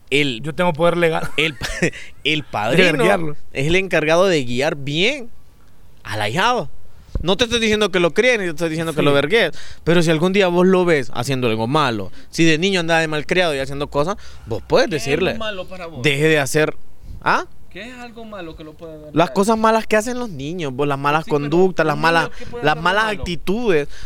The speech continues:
Speaker 1: Por ejemplo,
Speaker 3: El
Speaker 1: un,
Speaker 3: berrinche es
Speaker 1: un
Speaker 3: algo
Speaker 1: niño,
Speaker 3: malo.
Speaker 1: sí, un niño de malo puede tener
Speaker 3: Montarle pija, pegarle a un cipote porque lo están molestando,
Speaker 1: Si un
Speaker 3: malo.
Speaker 1: niño, mira, un ejemplo claro, si un niño, si vos estás, si vos estás platicando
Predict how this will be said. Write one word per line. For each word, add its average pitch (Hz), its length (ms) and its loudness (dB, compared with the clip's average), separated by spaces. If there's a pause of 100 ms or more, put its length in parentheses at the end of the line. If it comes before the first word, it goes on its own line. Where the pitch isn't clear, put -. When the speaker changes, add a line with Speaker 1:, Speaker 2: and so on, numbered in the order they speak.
(100)
Speaker 1:
Por 165 160 4
ejemplo, 190 560 2
Speaker 3:
El 180 60 4
Speaker 1:
un, 202 60 2
Speaker 3:
berrinche - 360 -4
es 226 60 -8
Speaker 1:
un 190 80 2
Speaker 3:
algo 202 60 2
Speaker 1:
niño, 254 180 2
Speaker 3:
malo. - 120 -6
Speaker 1:
sí, 151 240 2
un 165 160 0
niño 269 300 2
de 190 100 2
malo 196 480 2
puede 233 280 4
tener 233 460 0
Speaker 3:
Montarle - 420 0
pija, 247 480 -2 (100)
pegarle 214 360 -6
a 226 60 -12
un 233 140 -14
cipote 226 400 -12
porque 156 320 -8
lo 139 100 -16
están 180 220 -18
molestando, 214 360 -10
Speaker 1:
Si 196 220 2
un 233 80 6
Speaker 3:
malo. 269 80 -2
Speaker 1:
niño, 202 260 0
mira, 180 240 2
un 196 100 -2
ejemplo 208 340 0
claro, 131 360 0
si 208 160 2
un 226 120 4
niño, 143 300 0
si - 120 4
vos 226 160 4
estás, 247 400 2 (320)
si - 220 2
vos 240 200 6
estás 240 400 2
platicando 113 680 -4